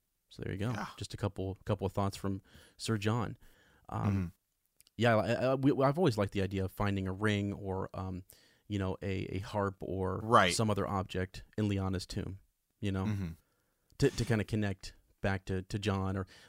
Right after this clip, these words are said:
Speaker 1: Lyanna and Rhaegar, it being more of a love story versus a kidnapping and a rape.
Speaker 2: Mm-hmm.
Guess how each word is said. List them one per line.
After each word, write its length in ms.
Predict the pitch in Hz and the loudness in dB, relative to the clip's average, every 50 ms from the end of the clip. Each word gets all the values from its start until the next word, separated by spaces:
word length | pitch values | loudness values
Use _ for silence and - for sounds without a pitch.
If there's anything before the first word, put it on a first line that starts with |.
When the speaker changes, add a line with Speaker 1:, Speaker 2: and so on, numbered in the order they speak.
| - | 0
Speaker 1:
Lyanna 420 | 117 117 110 101 98 98 101 101 - | 4 4 6 6 4 4 2 0 -2
and 120 | 101 95 | -2 -2
Rhaegar, 480 | 95 92 92 92 - 92 92 92 95 92 | -2 0 0 0 0 0 0 0 0 -2
it 80 | 98 | 0
being 220 | - 107 101 95 95 | 0 0 0 0 0
more 160 | 95 95 92 | 0 -2 -2
of 80 | 92 - | -2 -2
a 120 | 92 92 - - - - - - | -2 -4 -4 -10 -18 -20 -4 2
love 220 | 110 110 101 95 | 4 4 4 4
story 480 | - - - 98 98 95 95 92 92 - _ _ _ - | 2 -2 -2 -2 0 0 -2 -2 -4 -6 _ _ _ -10
versus 280 | 101 - - 95 98 | -8 -8 -8 -8 -6
a 120 | 98 98 101 - - | -8 -8 -10 -10 -6
kidnapping 520 | - 117 101 101 98 95 95 - 98 101 | -4 -4 -2 -2 -2 -4 -4 -2 -2 -2
and 80 | 98 98 | -2 -2
a 40 | 92 | -2
rape. 320 | 101 95 92 92 - - - - _ _ _ _ _ _ _ _ _ _ _ - 110 | -2 -2 -2 -2 -4 -6 -10 -14 _ _ _ _ _ _ _ _ _ _ _ -6 -2
Speaker 2:
Mm-hmm. 100 | 113 | 0